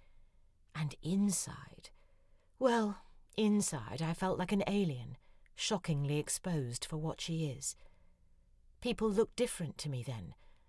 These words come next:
moments after my confrontation with the wife of the man I loved.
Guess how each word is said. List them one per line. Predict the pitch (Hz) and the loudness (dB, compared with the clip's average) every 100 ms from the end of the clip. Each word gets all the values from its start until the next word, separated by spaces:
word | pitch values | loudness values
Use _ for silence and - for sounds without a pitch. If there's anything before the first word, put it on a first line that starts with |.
| - | -2
moments | 196 190 175 147 - - | 4 8 8 6 0 -2
after | 160 160 - | 0 -2 -2
my | 151 143 | -4 -4
confrontation | - 175 156 - 151 160 151 - 120 131 | -2 0 0 0 -2 -2 -2 -4 -6 -4
with | 147 147 | -4 -4
the | 127 | -2
wife | 143 123 113 - | -2 -2 -6 -8
of | 127 | -6
the | 131 | -4
man | 135 123 | -2 -2
I | 117 113 | -4 -4
loved. | 123 117 - | -4 -6 -10